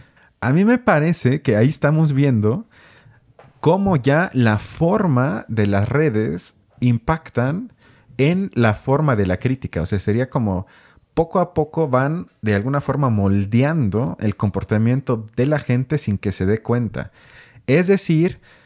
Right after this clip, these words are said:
si por ejemplo, eh, en Alemania en los setentas o ochentas, ahí era más, en li-, más con libros, <coughs> perdón, pero también con películas, cuando por ejemplo se criticaba una obra,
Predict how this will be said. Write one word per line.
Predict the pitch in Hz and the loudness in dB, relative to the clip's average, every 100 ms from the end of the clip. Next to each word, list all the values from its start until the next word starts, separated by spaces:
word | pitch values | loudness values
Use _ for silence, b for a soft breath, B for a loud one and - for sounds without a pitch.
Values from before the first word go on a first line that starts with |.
| b b | b b
si | 113 | -4
por | 110 117 | 0 0
ejemplo, | 117 131 143 147 135 139 143 156 - | 2 0 0 0 0 2 2 0 0
eh, | 107 101 101 98 95 - | 0 2 2 2 0 0
en | 113 107 | 0 2
Alemania | 113 113 139 156 143 147 | 4 4 2 2 2 2
en | 127 | 2
los | 101 | 0
setentas | - 104 - 127 - 135 123 | -2 -4 0 0 0 -2 -2
o | - | -4
ochentas, | 117 143 127 - 165 202 - b b b b b _ _ _ - | -4 -2 -4 -4 -8 -8 -18 b b b b b _ _ _ -2
ahí | 110 123 131 | -2 2 2
era | 120 | 2
más, | 120 131 - | 2 0 0
en | 139 | 2
li-, | 143 | 0
más | - 120 127 | 2 0 0
con | - 135 | 0 2
libros, | 143 147 139 - - 220 - | 2 2 -2 -4 -6 -4 -2
<coughs> | 165 - | -4 -2
perdón, | - 113 135 | -2 0 0
pero | 110 101 | 0 0
también | 104 117 | 0 2
con | - 135 | 0 0
películas, | 156 147 101 120 - B B B B B - | 0 0 0 -2 -6 B B B B B -2
cuando | 127 147 | 0 2
por | 147 120 | 0 -2
ejemplo | - 139 143 | 0 -2 0
se | 147 117 | -2 -2
criticaba | - 104 110 - 147 180 175 | -2 -2 -4 -2 0 0 2
una | 165 160 143 | 2 2 4
obra, | 127 120 135 294 | 4 2 -2 -6